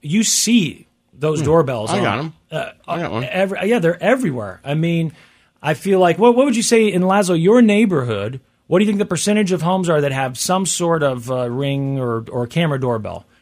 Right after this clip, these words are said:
Speaker 1: Or just a camera out front? Some sort of security camera. Is that the majority?
Speaker 2: Forty percent.
Speaker 1: Just under half.
Speaker 2: I'd say forty percent.
Speaker 1: Okay.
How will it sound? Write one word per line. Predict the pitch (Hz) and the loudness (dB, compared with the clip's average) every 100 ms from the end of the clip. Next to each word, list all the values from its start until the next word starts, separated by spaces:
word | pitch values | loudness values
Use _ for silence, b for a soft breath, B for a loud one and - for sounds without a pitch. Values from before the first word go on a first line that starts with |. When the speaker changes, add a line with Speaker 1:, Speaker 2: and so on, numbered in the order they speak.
| _ | _
Speaker 1:
Or | 190 | -2
just | 240 - | 0 -2
a | 269 | -4
camera | 156 180 185 123 | -4 -2 -2 -2
out | 107 | -6
front? | - 87 - _ _ _ - | -12 -14 -14 _ _ _ -4
Some | 240 | -2
sort | 240 220 | 0 0
of | 196 | -2
security | 143 165 160 120 | -6 -4 -4 -6
camera. | 110 92 85 - _ _ | -10 -12 -14 -20 _ _
Is | 135 | -4
that | 151 - 151 | -4 -4 -6
the | 139 | -4
majority? | 135 147 185 269 285 - _ | 0 2 4 2 -4 -12 _
Speaker 2:
Forty | 202 220 170 | 2 4 2
percent. | - 98 76 - _ _ - | -2 -4 -6 -10 _ _ -6
Speaker 1:
Just | 156 220 - | 0 0 0
under | 185 175 127 | -2 -2 0
half. | 170 | 0
Speaker 2:
I'd | 190 | 2
say | 160 | 2
forty | 151 127 | 2 2
percent. | 98 90 - 135 | 0 -6 -10 -8
Speaker 1:
Okay. | 135 117 | -6 -6